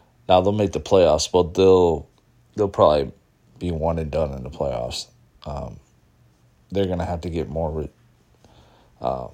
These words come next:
a solid number two receiver and, uh, better defense. But yeah, we had our chances yesterday. Uh, special teams didn't help, and the fact that LaFleur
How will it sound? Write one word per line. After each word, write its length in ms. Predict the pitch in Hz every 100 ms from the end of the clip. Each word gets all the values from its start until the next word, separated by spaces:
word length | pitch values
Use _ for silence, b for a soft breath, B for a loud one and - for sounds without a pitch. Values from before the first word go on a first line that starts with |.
| _
a 60 | -
solid 420 | - 98 92 82
number 240 | 87 82
two 220 | 78 - 87
receiver 600 | 80 - 85 76 76 87 b b b _ _ _ -
and, 280 | 82 73 69
uh, 240 | 64 - - _ 92
better 300 | 87 82 76
defense. 580 | 87 85 78 62 - - _ _ _ _ _ _ _ _ _ _ _ _ - b b b b b b b b b _ _
But 80 | 113
yeah, 220 | 117 143
we 140 | 113 113
had 200 | 117 120
our 80 |
chances 500 | 101 - 110 123 90
yesterday. 480 | 85 78 80 82 85
Uh, 300 | 71 67 64 -
special 380 | - - 110 113
teams 340 | 104 110 110
didn't 220 | 101 90
help, 340 | 82 95 92 95 - B B B _ -
and 360 | 87 87 80 78
the 80 |
fact 420 | - 104 101 98 -
that 380 | 92 87 -
LaFleur 560 | - 82 101 104 98 87